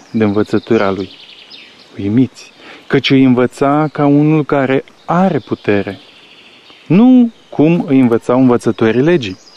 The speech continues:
În sinagoga lor era un om care avea un duh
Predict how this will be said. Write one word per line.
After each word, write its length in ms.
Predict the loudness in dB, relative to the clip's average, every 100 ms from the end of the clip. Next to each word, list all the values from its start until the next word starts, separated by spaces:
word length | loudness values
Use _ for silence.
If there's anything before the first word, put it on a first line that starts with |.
| -20 -20 -20 -20 -20 -20 -20 -20 -20 -20 -20 -20 -20 -20 -20 -20 -6
În 120 | -2
sinagoga 560 | 0 0 2 2 2 2
lor 300 | 2 0 0
era 280 | 0 0 2
un 220 | 2 4
om 260 | 4 2 -2 -6 -20 -20 -20
care 220 | -2 0
avea 180 | 0 0
un 200 | 2 2
duh 200 | 2 0